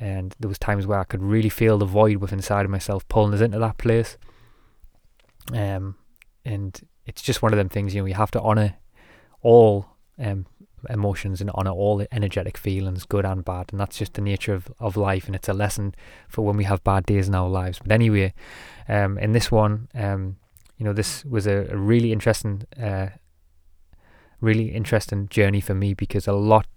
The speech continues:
of very deep stuff came up, you know. For example, um, w-, before we even sort of, um,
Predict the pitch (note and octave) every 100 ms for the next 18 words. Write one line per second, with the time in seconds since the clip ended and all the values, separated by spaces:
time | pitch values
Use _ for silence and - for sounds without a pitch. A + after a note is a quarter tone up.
0 | - G#2 F#2 - _ D3+ G#2 A2+ G#2+ -
1 | G#2 - A2 - G#2+ G2+ G2+ A2 G2 G2+
2 | - G#2+ G2 A2+ A#2 A#2 A2 G2+ G2 G2
3 | - _ - - - - - - - -
4 | - A2 - - G#2 A#2 A2+ A#2 A2 A2+
5 | A2 G#2 - G#2 G2 G2 G2+ F#2+ F#2+ F#2+